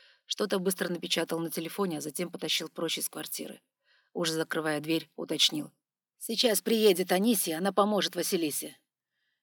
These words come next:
Я выдохнул, но всего на одну секунду. Злоба с отчаянием переплелись вместе и жгли мне кожу. Я даже со стервенением потер руку, будто это могло помочь избавиться от боли. Брат прыгнул в свою тачку, а я следом.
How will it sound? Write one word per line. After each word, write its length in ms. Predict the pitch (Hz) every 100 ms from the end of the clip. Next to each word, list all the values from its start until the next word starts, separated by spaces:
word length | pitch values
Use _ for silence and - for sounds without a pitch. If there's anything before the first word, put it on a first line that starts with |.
| _
Я 220 | - 175
выдохнул, 500 | 170 170 170 - 160 156 - -
но 100 | 170
всего 280 | - 170 156
на 120 | 151
одну 140 | 151
секунду. 520 | 147 - - 160 160 - - _ _ _ _ -
Злоба 360 | - 170 160
с 100 | 165
отчаянием 540 | 165 - 170 151 151 147
переплелись 560 | 156 151 156 156 156
вместе 460 | 165 160 156 - 160
и 20 |
жгли 280 | 160 160 165
мне 200 | 165 170
кожу. 460 | 156 - 175 143 143 131 - - - -
Я 180 | 170 -
даже 280 | 196 196
со 180 | 185 196
стервенением 800 | 190 - 202 196 208 190 180 175
потер 320 | 190 180 185
руку, 280 | 180 185 165
будто 260 | 160 175 160
это 160 | 156
могло 240 | 165 165 170
помочь 380 | 160 165 156 170
избавиться 480 | 156 156 147 -
от 60 | 160
боли. 360 | 160 165 151 147 _ _ _ _ _ -
Брат 320 | 165 202 -
прыгнул 340 | 202 196 185
в 60 | 180
свою 240 | - 180
тачку, 460 | 180 151 - - -
а 120 | 180
я 100 | 165
следом. 480 | 160 151 156 156 147